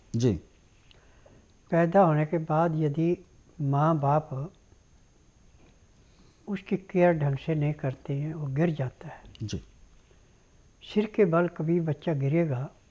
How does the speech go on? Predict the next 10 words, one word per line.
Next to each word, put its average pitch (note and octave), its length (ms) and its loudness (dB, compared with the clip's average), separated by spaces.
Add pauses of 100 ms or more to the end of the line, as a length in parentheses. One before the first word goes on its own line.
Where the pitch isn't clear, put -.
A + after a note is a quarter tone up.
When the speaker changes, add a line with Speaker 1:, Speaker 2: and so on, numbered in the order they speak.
(120)
Speaker 1:
हम्म। G#2 200 0 (380)
Speaker 2:
तो G3+ 80 -10
अकलाता - 600 -4
लाजमी C#3 360 -10
है। - 280 -20 (840)
Speaker 1:
जी, - 180 -16 (840)
यानी A#2+ 200 2
ये C#3+ 100 4
बचपन D3+ 360 4
में D#3+ 280 2